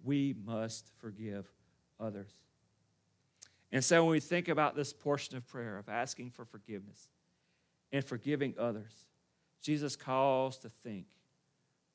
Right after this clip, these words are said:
about the previous day. If you pray at night, you're thinking about what's happened during that day. If you pray in the morning, you're thinking about what's happened that day before.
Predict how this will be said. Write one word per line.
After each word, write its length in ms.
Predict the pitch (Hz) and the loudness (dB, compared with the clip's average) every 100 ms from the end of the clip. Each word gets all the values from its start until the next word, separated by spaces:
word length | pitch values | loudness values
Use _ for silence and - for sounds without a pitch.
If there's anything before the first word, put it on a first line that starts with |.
| _ _ _ - - 120 | _ _ _ -20 -10 -2
about 260 | 113 110 | 0 0
the 60 | 87 | -4
previous 560 | - 123 117 110 104 | -6 -2 -2 -2 -6
day. 340 | - 101 90 87 _ _ _ _ _ | -6 -6 -6 -8 _ _ _ _ _
If 60 | |
you 80 | 110 | -12
pray 300 | - 139 135 | -8 -2 -2
at 100 | - | -2
night, 340 | 127 131 139 - _ _ _ | -2 0 0 -2 _ _ _
you're 120 | 113 | -10
thinking 300 | - 135 117 | -6 -4 -2
about 200 | 117 117 | 0 0
what's 160 | 117 - | 0 -2
happened 340 | 123 117 113 | -4 -4 -4
during 180 | 120 120 | -4 -2
that 200 | 123 - | -4 -4
day. 320 | 127 123 131 123 _ _ _ _ | -2 -2 -2 -8 _ _ _ _
If 60 | |
you 100 | 117 | -6
pray 260 | 113 131 123 | -4 0 2
in 80 | 127 | 2
the 60 | |
morning, 320 | 113 127 135 120 | -2 -2 -2 -4
you're 100 | 98 | -6
thinking 280 | 131 123 | -10 -10
about 200 | 113 123 | -8 -6
what's 160 | 98 - | -6 -8
happened 400 | 120 127 135 120 | -8 -8 -8 -10
that 160 | 117 - | -10 -8
day 140 | 131 | -10
before. 580 | 107 - 120 127 127 | -10 -14 -8 -4 -4